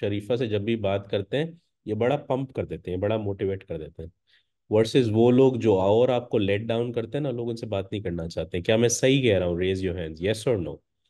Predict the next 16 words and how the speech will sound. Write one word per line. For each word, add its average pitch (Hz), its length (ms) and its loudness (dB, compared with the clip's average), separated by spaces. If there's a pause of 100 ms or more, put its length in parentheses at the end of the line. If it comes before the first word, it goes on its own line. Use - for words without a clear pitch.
(680)
ठीक 87 180 -6
है? 175 220 -2 (340)
<laughs> 117 460 -8
तो 113 460 4 (1500)
और 107 60 2
इसमें 101 220 2
मुझे 101 180 4
मौला 95 260 4
अली 101 180 4
का 107 80 4
कॉल 104 340 2
याद 101 180 4
आ 95 100 0
गया, 101 220 -2
that 101 200 0 (240)
people 131 540 0